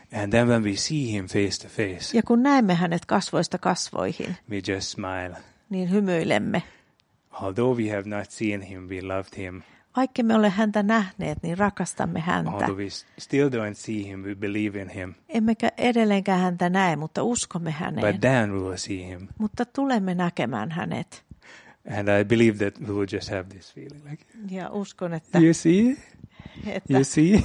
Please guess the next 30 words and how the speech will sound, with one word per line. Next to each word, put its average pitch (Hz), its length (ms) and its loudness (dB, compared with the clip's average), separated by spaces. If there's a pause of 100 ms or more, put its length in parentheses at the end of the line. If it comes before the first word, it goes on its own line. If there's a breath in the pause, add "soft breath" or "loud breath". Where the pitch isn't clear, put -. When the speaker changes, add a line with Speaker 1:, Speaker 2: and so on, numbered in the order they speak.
(100)
Speaker 1:
<laughs> - 200 -4
Speaker 2:
sanomme, 185 400 0
että 170 200 -4
"Niin, 208 580 2
nytpäs 190 480 -6
näet." 170 540 -2 (960 soft breath)
Speaker 1:
Amen. 95 380 -6 (320 loud breath)
Let's 131 140 0
Speaker 2:
Amen. 180 120 -4
Speaker 1:
pray. 87 280 0 (840 loud breath)
Speaker 2:
Rukoillaan. 139 680 0 (340 loud breath)
Speaker 1:
Thank 123 300 0
you, 101 140 -4
Jesus, 92 500 -6 (160)
for 107 180 4
your 98 180 6
Speaker 2:
Kiitos, 110 120 4
Jeesus. 117 400 2
Speaker 1:
reality. 90 240 -4 (180 loud breath)
Speaker 2:
Kiitos 262 380 2
sinun 247 340 4
todellisuudestasi. 185 1300 2 (120)
Speaker 1:
Because 135 500 4
you 101 80 6
are 98 80 2
risen, 101 340 0
we 95 80 -4
will 104 260 -4
also 104 320 -4
rise. 92 500 -4